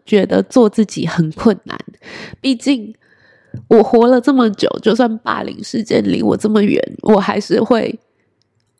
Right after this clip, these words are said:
常常感觉到，也许是后遗症的关系，让我觉得自己被孤立，然后这种孤单是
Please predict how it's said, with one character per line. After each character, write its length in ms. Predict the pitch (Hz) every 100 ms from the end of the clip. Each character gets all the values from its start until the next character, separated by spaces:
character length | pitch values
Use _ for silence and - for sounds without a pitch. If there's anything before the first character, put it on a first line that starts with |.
| _ _ _ _
常 260 | - 208 220
常 240 | 202 202
感 200 | 202 196
觉 200 | 180 185
到， 200 | - 214
也 160 | 208 226
许 140 | 226
是 140 | 208 226
后 260 | - -
遗 100 | -
症 240 | - - -
的 80 | -
关 260 | 50 50
系， 220 | - - -
让 180 | - 208
我 120 | - -
觉 120 | - -
得 160 | 95 64
自 180 | - 214
己 360 | - 78 - - _ _ _ _ -
被 120 | 240
孤 320 | 196 208 190 190
立， 260 | 147 - _ _ _ _ _ _ _ _
然 160 | - 208
后 180 | 233 -
这 100 | 240
种 160 | 214 -
孤 200 | 240 233
单 220 | 233 226
是 460 | 233 233 240 -